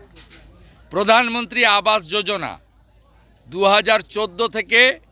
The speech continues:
দু হাজার তেইশ পর্যন্ত নরেন্দ্র মোদীজির সরকার পশ্চিমবঙ্গ সরকারকে দিয়েছে তিরিশ হাজার কোটি টাকা। মানরেগা এত চুরি করেছে, ধরা পড়েছে চোর। দু হাজার চার থেকে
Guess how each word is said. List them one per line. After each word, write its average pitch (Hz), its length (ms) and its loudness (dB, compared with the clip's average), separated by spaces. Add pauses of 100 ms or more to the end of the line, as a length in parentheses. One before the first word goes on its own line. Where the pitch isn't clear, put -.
(180)
দু 160 260 -8
হাজার 208 440 2 (800)
তেইশ 254 320 0
পর্যন্ত 160 600 -8 (320)
নরেন্দ্র 208 480 -4
মোদীজির 190 420 -10
সরকার 175 520 -2 (440)
পশ্চিমবঙ্গ 196 600 -14
সরকারকে 180 560 -8
দিয়েছে 175 340 -8 (120)
তিরিশ 214 380 -10
হাজার 147 280 -8
কোটি 92 220 -20
টাকা। 82 260 -20 (960)
মানরেগা 214 840 2
এত 220 160 -6
চুরি 294 360 -2
করেছে, 185 500 -6 (280)
ধরা 160 280 4
পড়েছে 165 400 -6 (100)
চোর। 113 320 -12 (760)
দু 170 140 0
হাজার 226 280 2 (140)
চার 226 240 2
থেকে 233 340 -4